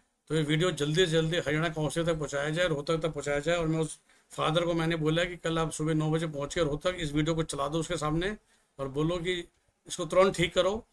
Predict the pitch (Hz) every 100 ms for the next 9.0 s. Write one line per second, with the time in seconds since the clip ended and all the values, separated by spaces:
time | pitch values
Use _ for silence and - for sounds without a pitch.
0 | _ _ - 135 127 185 180 170 160 175
1 | 180 165 165 185 - 160 202 202 151 180
2 | 180 180 180 156 135 110 _ _ _ _
3 | - 156 147 147 151 190 170 160 170 165
4 | 160 165 139 170 165 - 156 139 120 _
5 | _ _ _ - 156 202 196 - _ _
6 | - 139 170 170 165 170 165 175 170 156
7 | - 147 156 170 165 165 170 175 180 220
8 | - _ _ _ _ - 123 127 127 127